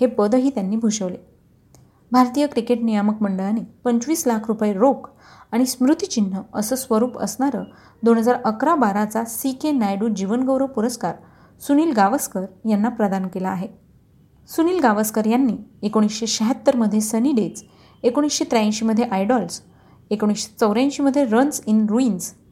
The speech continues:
एकोणीसशे पंच्याऐंशीमध्ये वन डे वंडर्स ही पुस्तकं देखील लिहिली आहेत.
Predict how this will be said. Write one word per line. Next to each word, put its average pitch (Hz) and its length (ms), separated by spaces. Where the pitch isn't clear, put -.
एकोणीसशे 247 420
पंच्याऐंशीमध्ये 240 840
वन 214 300
डे 269 100
वंडर्स 214 540
ही 269 60
पुस्तकं 254 560
देखील 220 480
लिहिली 240 280
आहेत. 185 260